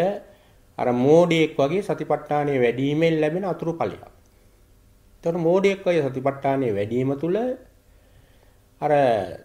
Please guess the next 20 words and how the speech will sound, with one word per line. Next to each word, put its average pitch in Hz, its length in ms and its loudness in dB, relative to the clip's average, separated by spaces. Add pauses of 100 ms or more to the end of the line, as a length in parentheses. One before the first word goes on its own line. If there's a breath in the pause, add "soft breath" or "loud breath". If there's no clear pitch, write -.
(100)
ඒ 151 220 2
කයෙන් 160 420 2
ඇති 185 240 0
වෙන 175 260 2 (560)
ප්‍රබල 165 380 2
වූ 185 200 2
සතියට 104 580 -6 (340)
ධාතු 175 440 0
අහුවෙන 151 400 0
අවස්ථාවේ 123 800 -2
තියෙන්නේ 131 600 -4
කායගත 123 580 -4
සතිය. - 420 -14 (720)
හැබැයි 151 260 -2
එතන 156 200 -4
තව 127 240 0 (120)
දෙයක් 139 300 -4
සම්පූර්ණ 160 520 -4
වෙන්න 98 260 -4
ඕනේ. - 360 -18